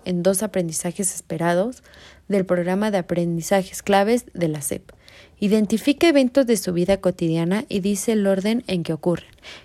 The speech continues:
y narra anécdotas siguiendo la secuencia y el orden de las ideas, con entonación y volumen apropiado para hacerse escuchar y entender.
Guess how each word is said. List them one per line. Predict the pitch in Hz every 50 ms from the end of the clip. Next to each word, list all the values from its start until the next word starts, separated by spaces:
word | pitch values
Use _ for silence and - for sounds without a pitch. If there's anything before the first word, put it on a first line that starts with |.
| _ -
y | 208
narra | 202 208 214 214 208 208 208 220 240 254 -
anécdotas | - 202 196 190 185 185 190 196 180 175 185 185 185 - 190 208 214 - - - - _ _
siguiendo | - - 220 196 196 233 240 240 254
la | 262 247 214
secuencia | - 202 190 - - 185 185 180 175 - 214 214
y | 208 185
el | 175 175
orden | 175 175 170 175 180 175 170
de | 170 170
las | 170 170 170 -
ideas, | 190 185 190 196 190 190 202 226 - - - _ _ - -
con | 208 202 190
entonación | 180 180 - 180 175 170 170 165 - 196 196 202
y | 208
volumen | 196 185 175 175 180 180 185 190 190
apropiado | 180 165 - 175 180 - - 185 180 180 196 214 226
para | - _ - 185 175
hacerse | 170 165 - - 180 170 - 196
escuchar | 190 - - 170 - - 170 165
y | 170 180
entender. | 175 165 - 165 160 156 165 165 -